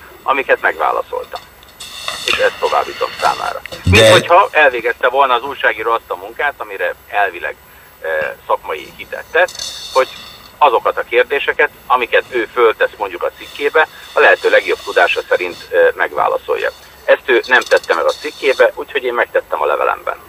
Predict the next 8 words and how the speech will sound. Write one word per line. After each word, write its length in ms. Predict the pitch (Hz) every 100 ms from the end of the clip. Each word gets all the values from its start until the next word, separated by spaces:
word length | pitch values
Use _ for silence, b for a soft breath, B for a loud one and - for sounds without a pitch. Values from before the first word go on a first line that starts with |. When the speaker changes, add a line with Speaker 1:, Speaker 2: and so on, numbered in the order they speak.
| - -
Speaker 2:
Én 80 | -
ezt 120 | 101
értem, 320 | 113 113 - 90
de 80 |
ez 100 | 90
egy 160 | 87 78
helyreigazítás? 960 | 87 78 78 78 78 76 135 - - - - - - - - - - 285
Speaker 1:
Nem. 240 | 247 -